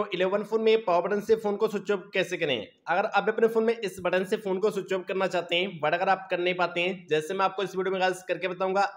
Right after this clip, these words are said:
ऐसे अगर आप भी सेटिंग गाइस कर लेंगे, बिल्कुल आप अपने फोन में पावर बटन से फोन को स्विच ऑफ गाइस कर सकते हैं।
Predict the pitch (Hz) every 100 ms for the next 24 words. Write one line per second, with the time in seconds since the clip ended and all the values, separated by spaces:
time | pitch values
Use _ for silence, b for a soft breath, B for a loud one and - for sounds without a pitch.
0 | 175 175 196 190 - 180 175 185 180 175
1 | 180 180 180 180 170 175 180 175 B _
2 | 127 156 220 220 - 202 214 214 208 196
3 | 202 185 175 190 190 208 202 190 196 185
4 | 180 190 180 180 185 - - 170 160 165
5 | 165 139 107